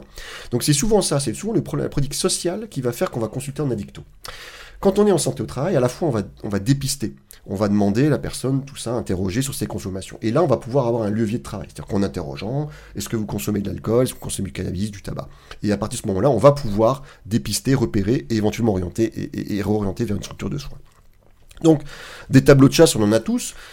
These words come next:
euh, sur des salariés qui vous disent, ça a commencé, ben, par une alcoolisation festive, progressive, et puis finalement, bah, le, le dimanche, euh, bah, je faisais la fête beaucoup plus longtemps, et le lundi, bah, j'arrivais, euh,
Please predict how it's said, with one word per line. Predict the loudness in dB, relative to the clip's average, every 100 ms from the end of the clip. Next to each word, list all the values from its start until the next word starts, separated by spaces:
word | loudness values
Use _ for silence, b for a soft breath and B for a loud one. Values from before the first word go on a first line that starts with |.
| B -2
euh, | 4 6 4
sur | 4
des | 2
salariés | 6 6 6 6 2
qui | 0
vous | -4
disent, | 0 2 2
ça |
a | 2
commencé, | 2 2 2 0 0
ben, | 0 -2 -4 -12 -20 -20 -20 -8
par | -4
une | 0
alcoolisation | 0 4 4 6 2 2 -2
festive, | 0 -4 -4 -4 0 0
progressive, | 0 -2 -2 -2 -2 -2 -2 -2 -2 B B B
et | -4
puis | -2
finalement, | -2 0 2
bah, | 4 2
le, | 2
le | 0 0
dimanche, | 2 2 2 0 -2
euh, | -2 -2
bah, | -2
je | -4
faisais | -2 0
la | 0
fête | 0 -2 -2
beaucoup | -8 -8
plus | -8
longtemps, | -8 0 2
et | 4
le |
lundi, | 2 0 0
bah, | 0 0
j'arrivais, | -2 -2 2 2
euh, | 2